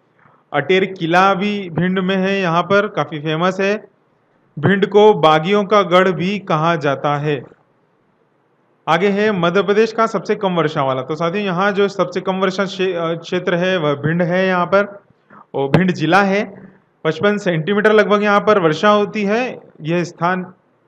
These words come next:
अगर कोई, अ, जनरल नॉलेज का बनता है तो यही बनेगा कि भिंड जिला या ऐसा कौन सा मध्य प्रदेश का जिला है जहाँ से सबसे कम वर्षा होती है और कितनी होती है। तो सबसे कम वर्षा भिंड जिले में होती है और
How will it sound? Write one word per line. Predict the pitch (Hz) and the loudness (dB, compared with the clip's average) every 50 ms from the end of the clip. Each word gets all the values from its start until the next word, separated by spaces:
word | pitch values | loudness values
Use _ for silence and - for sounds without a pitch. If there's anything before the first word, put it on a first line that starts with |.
| _ _ _ _ _ _ - 147 | _ _ _ _ _ _ -6 -2
अगर | 151 160 160 | 0 0 0
कोई, | 156 185 190 185 180 - - - | 0 -4 -4 -4 -4 -8 -8 -6
अ, | 151 147 147 | -4 -4 -4
जनरल | 143 160 160 | -2 -4 -2
नॉलेज | 175 185 180 175 180 175 | 0 0 0 0 -2 -2
का | 180 180 | -2 -2
बनता | 165 160 156 156 160 196 | 0 0 0 0 0 -2
है | 202 | -2
तो | 196 208 | -2 -4
यही | 175 160 165 185 180 | -6 -4 -2 -2 -2
बनेगा | 175 170 170 175 190 226 | -2 -2 -2 -2 -4 -4
कि | 226 - 254 240 233 214 | -6 -8 -10 -10 -8 -6
भिंड | 180 165 190 214 208 196 | -2 0 0 2 0 -2
जिला | 151 143 147 160 151 151 156 185 202 - - _ _ _ _ _ _ - 151 | -4 -4 -4 -2 0 0 0 0 -2 -8 -16 _ _ _ _ _ _ -6 0
या | 151 156 160 165 160 | 2 2 4 4 2
ऐसा | 160 151 208 | 0 -2 -2
कौन | 185 196 196 | 0 -2 0
सा | 190 226 | 0 2
मध्य | 208 202 180 190 | 0 2 2 0
प्रदेश | 185 190 185 190 | 0 0 0 0
का | 196 190 | -2 -2
जिला | 180 190 214 254 | -2 0 -2 -2
है | |
जहाँ | 254 233 | -2 -4
से | 208 - 214 196 | -4 -2 -4 -4
सबसे | - 196 196 175 175 175 - - 202 | -4 -6 -4 -4 -4 -4 -2 -6 -4
कम | 208 202 190 | -2 -2 -2
वर्षा | 190 185 180 180 190 190 | 0 0 -2 0 0 -2
होती | 180 170 214 | -2 -2 -2
है | 254 | -4
और | 254 247 | -4 -4
कितनी | 220 170 170 196 | -6 -6 -4 -2
होती | 175 151 151 156 | -2 -2 -2 -4
है। | 156 | -6
तो | 165 | -6
सबसे | 156 - 190 175 | -6 -6 -8 -8
कम | 180 175 | -8 -6
वर्षा | 175 170 165 165 180 160 | -6 -6 -6 -4 -4 -4
भिंड | 156 170 180 180 | -4 -2 -4 -2
जिले | 165 180 175 185 | -2 -2 -2 -2
में | 185 185 | -2 -2
होती | 175 170 180 190 | -2 -4 -2 -2
है | 208 | -2
और | 233 233 - - | -4 -4 -6 -16